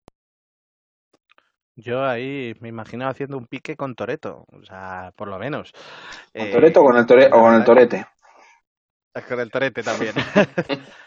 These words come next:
Speaker 1: La verdad que esta sonda es muy, muy llamativa, además lleva ya mucho tiempo, eh,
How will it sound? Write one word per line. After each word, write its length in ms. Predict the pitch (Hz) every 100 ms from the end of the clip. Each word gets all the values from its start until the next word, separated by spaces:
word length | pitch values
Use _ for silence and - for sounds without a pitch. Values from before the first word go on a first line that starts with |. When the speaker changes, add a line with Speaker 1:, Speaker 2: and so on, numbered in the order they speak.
| _ _
Speaker 1:
La 180 | 139 123 117
verdad 160 | 123
que 80 | 147
esta 220 | 151 165
sonda 440 | 143 135 139 151 131
es 160 | 117
muy, 600 | 131 120 110 101 92 87 80
muy 180 | 98
llamativa, 520 | 101 117 110 117 135 117
además 360 | 101 98 104
lleva 220 | - 113 113
ya 220 | 113 120
mucho 380 | 113 123 - 113
tiempo, 680 | 117 117 110 110 101 98 _
eh, 540 | 98 95 92 95 92